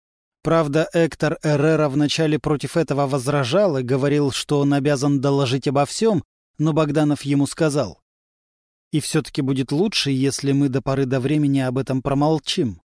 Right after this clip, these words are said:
Шум нам ни к чему, есть дела, которые лучше делать молча». «Да, пожалуй»,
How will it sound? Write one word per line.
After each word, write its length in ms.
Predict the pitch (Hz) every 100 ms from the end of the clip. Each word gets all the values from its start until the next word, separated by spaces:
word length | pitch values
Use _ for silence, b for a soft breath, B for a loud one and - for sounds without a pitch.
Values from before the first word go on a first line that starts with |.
| _ _ -
Шум 320 | - 190 175
нам 200 | 165 165
ни 100 | 160
к 80 | -
чему, 440 | - 175 208 117 _ _ _ -
есть 460 | 127 156 143 127
дела, 340 | 120 143 147 139
которые 400 | 143 143 143 139
лучше 300 | 135 - 135
делать 380 | 139 139 143
молча». 480 | 175 190 131 - - _ _ _ _ _ _ _ _ _ -
«Да, 380 | 143 139 147 139
пожалуй», 640 | 135 165 156 123 127 139